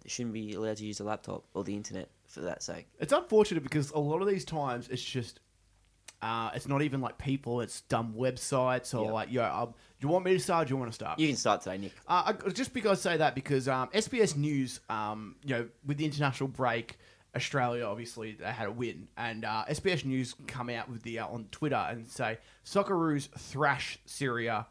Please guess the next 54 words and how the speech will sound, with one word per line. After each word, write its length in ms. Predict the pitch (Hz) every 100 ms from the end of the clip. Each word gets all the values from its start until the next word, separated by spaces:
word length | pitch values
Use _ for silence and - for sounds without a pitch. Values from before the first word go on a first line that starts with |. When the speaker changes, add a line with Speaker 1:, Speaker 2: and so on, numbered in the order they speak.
| _ -
Speaker 2:
two 280 | - 131
one 420 | 110 117 104 90 107 - - - _ 127
at 180 | 123
the 60 | 131
Sydney's 440 | - 143 139 123
A 200 | - 127
N 80 | 123
Z 220 | 117 120 117
Stadium 420 | - 120 113 110
in 40 |
the 80 | 113
World 240 | 113 110
Cup 240 | - 120 -
playoff." 260 | 139 95 - - -
Now, 200 | 147 - - _ - - - -
Mickey. 360 | 185 135 - _ _ -
Speaker 1:
Thrash 320 | 143 143 -
is 200 | 107 104
the 120 | 110
word 240 | 98 104 101
that 160 | 95
probably 200 | - 104 101
wouldn't 200 | 101 98
have 120 | 101
used 320 | 107 127 -
Speaker 2:
Uh, 160 | 156 143
Speaker 1:
since 200 | 131 120
we 140 | 131
took 220 | 127 139
the 100 | - 135
extra 200 | 123 127
time 320 | 127 135 147
to 60 |
score 180 | 143 -
the 80 | 143
Speaker 2:
yeah, 160 | 170 156
Speaker 1:
goal. 80 |
Speaker 2:
we, 160 | 151 151
we 160 | 156 147
scored 320 | - 165 160
in 40 |
the 60 | 143
hundred 340 | 143 156 156
and 280 | 143 135 131
ninth 360 | 135 131 160 -
minute 280 | 165 175 190
or 60 | 151
something 280 | 170 156 160
like 200 | 156 139
that. 220 | 165 170
Speaker 1:
Yep. 80 | 110
Speaker 2:
Yeah, 320 | 147 139 127
uh, 60 | 127
to 300 | - 135